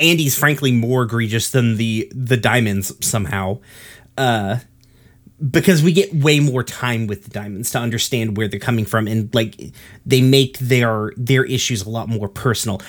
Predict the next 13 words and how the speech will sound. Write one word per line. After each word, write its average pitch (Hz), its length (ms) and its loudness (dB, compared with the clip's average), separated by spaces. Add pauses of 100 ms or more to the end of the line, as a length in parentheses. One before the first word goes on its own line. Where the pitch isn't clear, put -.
(120)
I - 80 4
feel 247 240 2
like 160 440 2 (260)
this 127 500 2
is 131 300 -2
the, 113 480 -4
they 131 240 2
learned 127 320 4
a 120 40 2
lot 107 300 -2
from 147 200 2
this 147 220 2
episode 202 680 2